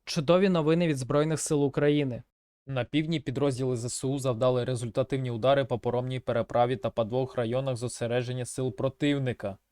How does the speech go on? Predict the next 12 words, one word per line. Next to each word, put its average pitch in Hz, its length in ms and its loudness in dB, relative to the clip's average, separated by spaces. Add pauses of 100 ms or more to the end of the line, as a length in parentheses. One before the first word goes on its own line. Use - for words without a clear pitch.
(440)
Про 117 140 -2
це 165 200 2
повідомив 139 580 0
спікер 135 380 -4
оперативного 127 640 -2
командування 131 640 -4
«Південь» 120 520 -4 (300)
Владислав 123 560 0
Назаров, 117 540 0 (260)
коментуючи 135 640 -2
оперативну 131 520 -2
обстановку. 120 800 -6